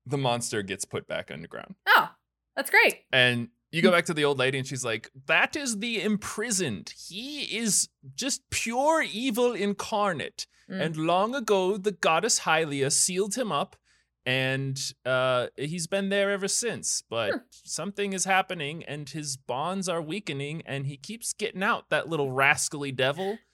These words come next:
Speaker 1: Uh, I think you and that girl who fell from the sky earlier have something to do with it."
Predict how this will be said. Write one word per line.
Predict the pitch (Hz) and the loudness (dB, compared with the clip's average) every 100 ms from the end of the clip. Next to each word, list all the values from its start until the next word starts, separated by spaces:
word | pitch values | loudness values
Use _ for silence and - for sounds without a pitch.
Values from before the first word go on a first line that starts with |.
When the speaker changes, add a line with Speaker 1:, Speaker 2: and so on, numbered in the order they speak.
| _ _ _ _ _ _ - | _ _ _ _ _ _ -8
Speaker 1:
Uh, | 92 107 147 | -4 -4 0
I | 147 214 | 0 0
think | 247 208 - | -4 -6 -10
you | - 156 214 247 214 | -14 -8 -6 -4 -4
and | 160 175 | -4 -8
that | 165 170 160 139 135 | -4 0 2 0 -4
girl | 147 170 240 208 | -2 -2 0 -2
who | 196 | -2
fell | - 156 | -2 -2
from | 143 143 | -2 -4
the | 143 | -2
sky | 135 - 147 143 | 0 4 6 6
earlier | 101 175 240 233 139 | 4 0 0 0 2
have | 131 123 | 2 0
something | 143 135 127 | -6 -6 -6
to | 123 | -6
do | 117 123 | -8 -6
with | 110 107 107 | -4 -4 -4
it." | 78 | -8